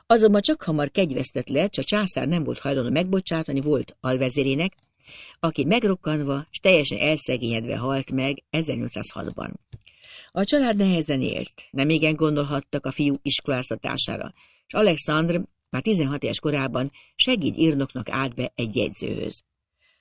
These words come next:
A színház már ekkoriban megkísértette, barátaival színjátszó csoportot szervezett. Ezernyolcszázhuszonkettőben Párizsba indult szerencsét próbálni.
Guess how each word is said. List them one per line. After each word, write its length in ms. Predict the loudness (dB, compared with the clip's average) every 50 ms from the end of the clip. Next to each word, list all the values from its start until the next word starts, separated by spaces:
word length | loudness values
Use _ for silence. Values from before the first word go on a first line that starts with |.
| _ _ _
A 80 | -6 -2
színház 420 | 0 0 0 2 2 2 2 2
már 140 | 0 -2 0 0
ekkoriban 480 | -2 -2 0 -2 -2 -2 -2 -2 -2
megkísértette, 1040 | -2 -2 -4 -4 0 0 2 2 2 0 0 -2 -4 -4 -4 _ -2 -2 -2 -2 -6 _ _ _ -20 -20 -20 -20 -12 _
barátaival 760 | 0 2 4 4 2 0 0 2 2 4 4 4 2 0 0
színjátszó 520 | 0 2 2 2 2 2 0 -2 -4 -6
csoportot 480 | -4 -4 -4 -2 -2 -4 -4 -4 -6 -8
szervezett. 680 | -4 -6 -6 -6 -4 -8 -8 -8 -8 -12 -14 _ _ _ _ _ _ _ _ _ _ _ _
Ezernyolcszázhuszonkettőben 1500 | _ 4 6 6 4 2 2 2 -2 -2 0 0 0 0 0 -4 -2 0 -2 -2 -2 -2 -4 -4 -2 0 0 0 0 -2 -4 -10 -20 -20 -20 -20 -20 -20 _
Párizsba 460 | _ 2 2 4 4 2 2 0 -2 -2
indult 380 | 0 0 0 0 0 -2 -2
szerencsét 460 | -2 -2 -2 -2 -2 -4 -6 -6 -8
próbálni. 680 | -6 -8 -8 -8 -8 -6 -8 -8 -8 -8 -10 -12 -14 -14